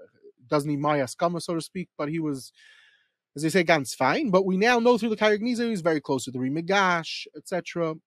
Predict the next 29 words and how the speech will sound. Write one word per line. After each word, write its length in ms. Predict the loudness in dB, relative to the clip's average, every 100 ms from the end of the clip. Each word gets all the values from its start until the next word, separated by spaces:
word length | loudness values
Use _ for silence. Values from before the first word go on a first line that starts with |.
| -8
um, 440 | -4 -4 -6 -10 _ _ _ _ _ _ _ -14
et 80 |
cetera. 300 | -10 -12 -14 -10
Now, 220 | -6 -6 -8 _ _ _ _ _
the 60 | -6
Chazon 360 | 0 2 2 2
Ish, 380 | 0 -2 -8 -10
what 220 | -8 -6 -2
I 140 | 0
like 240 | 2 0
to 80 | -2
point 320 | -2 0 0
out 160 | 0 0
is 80 | -2
as 100 | -6
follows. 260 | -10 -10
The 60 | -10
Chazon 400 | -2 -2 0 -2
Ish 340 | -4 -6 -8 -12 -2
had 200 | -2 -2 _ -6
to 140 | -4
hold 400 | -2 -2 -2 -4
that 100 | -4
he's 160 | -4 -4
a 100 | -6
Ish 140 | -4
Halacha 320 | -4 -4 -4
Lishi 480 | -4 -4 -4 -6 -10
Tasai. 420 | -8 -10 -10 -12